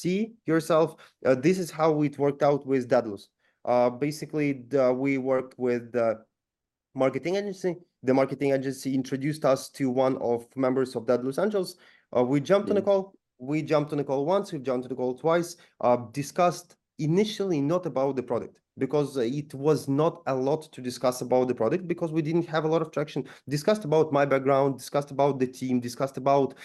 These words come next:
Speaker 1: why am I the real founder to make this thing work out. And, uh, like, Daedalus Angels, they've invested in founder. A lot of V Cs with, of, with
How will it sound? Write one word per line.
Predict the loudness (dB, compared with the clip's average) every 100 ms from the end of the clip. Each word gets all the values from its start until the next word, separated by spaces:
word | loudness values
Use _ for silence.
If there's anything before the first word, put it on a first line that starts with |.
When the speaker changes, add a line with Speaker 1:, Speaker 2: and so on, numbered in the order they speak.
| -16 -6 2
Speaker 1:
why | 4 4 2
am | 2 2
I | 2 -2 _ -20 2
the | 4 4 2 -8 _ _ -2 2
real | 2 2
founder | -2 0 -2 -6 -14 _
to | -4 2
make | 2 2
this | -4 -6 -12 -2
thing | 0 2
work | 2 0
out. | -2 -6 _ _ _ _ _ 2 4
And, | 4 0 2 4
uh, | 2 0 0
like, | 0 -4 2
Daedalus | 2 2 -2 -4
Angels, | -4 -8 -6 2
they've | 2 4
invested | 2 2 0 -6
in | -6 -4
founder. | -6 -6 -10 -18 _ _ -12 0
A | 2 4
lot | 4 4
of | 2 -2 _ -4
V | -4 -4
Cs | -2 -2 -2 -2
with, | -2 0
of, | -2 -2 -2
with | -2